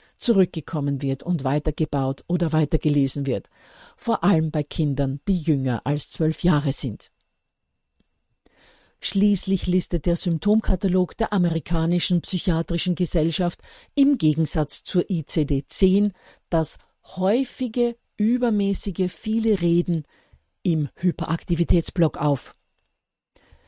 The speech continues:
Nicht alle Kinder, aber doch sehr viele reden oft ohne Punkt und Komma und sind kaum abzustellen. Wenn man dann tatsächlich eine kurze Zwischenfrage stellen möchte,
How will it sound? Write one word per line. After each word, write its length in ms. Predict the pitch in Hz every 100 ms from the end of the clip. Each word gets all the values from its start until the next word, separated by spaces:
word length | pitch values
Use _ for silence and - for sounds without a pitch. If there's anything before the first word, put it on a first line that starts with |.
| _ -
Nicht 320 | 151 156 -
alle 240 | 240 240 175
Kinder, 460 | - 147 151 190 -
aber 340 | 156 151 151 -
doch 240 | 208 214
sehr 240 | - 175 156
viele 540 | - 208 220 175 151
reden 560 | 156 165 220 233 226 226
oft 320 | - 202 - _ -
ohne 400 | 277 302 311 302
Punkt 460 | - 254 254 -
und 180 | 226 -
Komma 340 | 185 170 175 - - -
und 180 | - 185
sind 360 | - 156 156 -
kaum 280 | - 170 156
abzustellen. 680 | 165 - 170 - 156 139 - _ _ _ _ _ _ - - _ _
Wenn 260 | 151 180 175
man 180 | 170 165
dann 200 | 156 160
tatsächlich 680 | 165 151 214 226 151 151
eine 180 | 123 131
kurze 400 | - 247 233 175
Zwischenfrage 680 | - 294 302 202 175 151 147
stellen 300 | - 160 156
möchte, 380 | 143 139 143